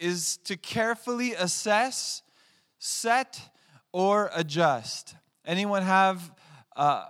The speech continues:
an, an, an app? I was gonna say an I O S app, but if you have Android, it's not I O S. So does anyone have an app that you use for navigation?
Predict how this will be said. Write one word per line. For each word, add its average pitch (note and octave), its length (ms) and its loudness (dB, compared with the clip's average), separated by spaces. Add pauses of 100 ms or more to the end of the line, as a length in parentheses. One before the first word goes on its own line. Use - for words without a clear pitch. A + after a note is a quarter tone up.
an, E3 200 -2 (120)
an, E3 160 -4
an E3 220 -8
app? F3+ 360 -2
I D3+ 80 -6
was D3+ 120 -6
gonna D3+ 80 -10
say D#3 140 -6
an C#3+ 120 -6
I C#3+ 220 -4
O C#3+ 100 0
S D#3 180 0
app, B2 320 -6
but C#3 140 -8
if C3 120 -12
you C#3+ 120 -6
have C#3 260 -4
Android, C3+ 480 -4
it's - 420 -14
not B2+ 280 -4
I B2 140 -2
O C3+ 100 -2
S. B2+ 240 -2
So C3+ 200 -4 (220)
does C#3+ 140 -6
anyone A3 260 0
have G#3 280 2
an F#3 100 -4
app F3 340 -4
that E3+ 160 -4
you D#3+ 140 -4
use E3+ 420 -4
for E3+ 140 -10
navigation? C#3+ 920 -6